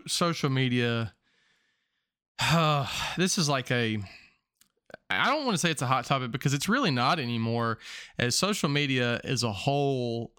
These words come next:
is, <sighs> man, it's both good and bad for society at the same time.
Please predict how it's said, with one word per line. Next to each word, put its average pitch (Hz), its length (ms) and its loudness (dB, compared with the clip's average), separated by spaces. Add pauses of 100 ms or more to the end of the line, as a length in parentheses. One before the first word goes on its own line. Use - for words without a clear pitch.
(140)
is, 127 460 0 (280)
<sighs> - 240 -6
man, 147 260 2
it's 143 120 -4
both 220 300 0
good 147 220 2
and 131 220 0
bad 113 260 0
for 120 120 -4
society 113 560 0
at - 80 -10
the 123 80 -4
same 113 260 0
time. 117 320 0